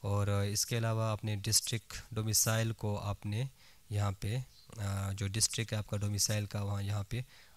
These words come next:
आपने उसको, अ, फिल करना है। इसके बाद नीचे आ जाएं तो यहाँ पे आपने अपना ईमेल एड्रेस जो आपका बना हुआ है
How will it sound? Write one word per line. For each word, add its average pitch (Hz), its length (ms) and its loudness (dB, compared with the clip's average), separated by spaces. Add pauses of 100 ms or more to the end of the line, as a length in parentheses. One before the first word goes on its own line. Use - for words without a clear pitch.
आपने 101 280 -2
उसको, 104 400 -2
अ, 95 1500 -6
फिल 101 280 -2
करना 101 300 -2
है। 95 220 0 (440)
इसके 123 240 0
बाद 120 220 4
नीचे 117 320 2
आ 113 100 4
जाएं 110 260 0 (340)
तो 101 300 0
यहाँ 104 260 0
पे 113 180 -2
आपने 107 460 -4 (440)
अपना 117 380 0
ईमेल 107 460 2 (420)
एड्रेस 104 360 0
जो 107 140 -2
आपका 104 280 -2
बना 101 220 0
हुआ 104 180 0
है 98 120 -4